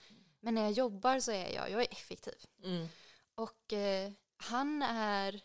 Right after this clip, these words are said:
Speaker 1: väldigt mycket en känslomänniska och han vaknar på morgonen och så känner han efter vad han ska göra under dagen.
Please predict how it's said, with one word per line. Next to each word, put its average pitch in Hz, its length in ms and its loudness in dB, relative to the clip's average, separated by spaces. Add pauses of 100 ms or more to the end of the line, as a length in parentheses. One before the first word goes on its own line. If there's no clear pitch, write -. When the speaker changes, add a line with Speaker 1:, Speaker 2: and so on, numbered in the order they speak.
(440)
Speaker 1:
väldigt 202 540 0
mycket 202 360 -6
en 185 160 -6
känslomänniska 202 1160 0
och 214 80 -2
han 202 220 -4
vaknar 247 380 2
på 247 120 -6
morgonen 220 600 -2
och 214 80 -6
så 220 100 -4
känner 254 400 -4
han 240 160 -2
efter 285 360 -8
vad 254 100 -6
han 214 120 -2
ska - 180 -4
göra 247 420 0
under 392 240 0
dagen. 294 720 6